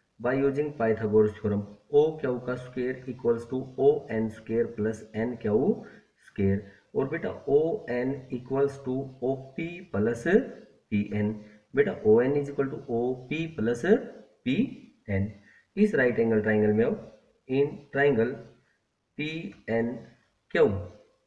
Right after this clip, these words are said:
पी एन क्यू, पी एन अपने को कैलकुलेट करना है upon पी क्यू, base upon hypotenuse, this is equal to cos of theta, and we can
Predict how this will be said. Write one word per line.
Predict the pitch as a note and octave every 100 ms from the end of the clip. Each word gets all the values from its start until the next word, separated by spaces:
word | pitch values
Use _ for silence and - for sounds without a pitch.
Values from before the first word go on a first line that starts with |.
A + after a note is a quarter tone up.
| _ _ _
पी | A#2+ C3+ - G#2
एन | G#2 C#3 A#3 - - - _ _ _ -
क्यू, | D3+ A2+ - - - _ _ _ _ _ E3
पी | F3 F#3 F#3+ - -
एन | A#2 B2+ C3+ - A#2+
अपने | - C3+
को | C3+ C#3+
कैलकुलेट | A#2 G2 G#2 G#2 G2
करना | A2+ B2+ C#3+
है | E3+ - - _ _ _ -
upon | - B2+ D3 A#3 - - - _
पी | A2+ G#2 G2+
क्यू, | G#2+ G#2 G#2 - _ _ _ -
base | G2+ C3+ D#3+ D#3+
upon | C#3 D3 G3 C4 - - _ A2
hypotenuse, | G2+ G2 G#2+ G2+ G#2 G#2 G#2 - - -
this | C3 C#3+
is | C#3+
equal | C#3+ C#3
to | C#3 C#3
cos | D3+ D3+ D#3
of | D3 F3 A#3+ - - - _ _ _
theta, | G#2+ G2 G#2+ G#2+ - - _ -
and | C3+ D3 A#2
we | B2 E3+
can | - C3 A#2+